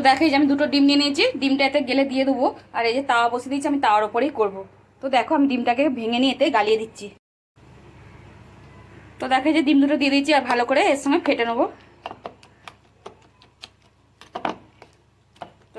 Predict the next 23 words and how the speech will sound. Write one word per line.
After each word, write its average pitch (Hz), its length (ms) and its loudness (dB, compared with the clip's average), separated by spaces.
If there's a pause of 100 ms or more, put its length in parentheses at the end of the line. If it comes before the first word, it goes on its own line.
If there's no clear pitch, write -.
দেখো, 214 220 -4
এবারে 247 220 -2
পুরো 254 200 -12
রেডি 233 220 -2
হয়ে 233 180 0
গেছে। 233 200 -2 (1800)
তো 294 40 -2 (100)
দেখো, 277 200 0
এই - 40 4
যে 311 120 0
তাওয়াতে 269 320 4
তেলটা 277 260 0
দিয়ে 285 140 0
দিয়েছি, 277 220 -2
তেলটা 269 240 0
খুব 285 140 -4
গরম 233 180 2
হয়ে 254 80 0
গেছে, 269 120 0
এবার 240 140 2
আমি 262 160 -4
ছেড়ে 240 220 -2
দেবো। 247 160 -2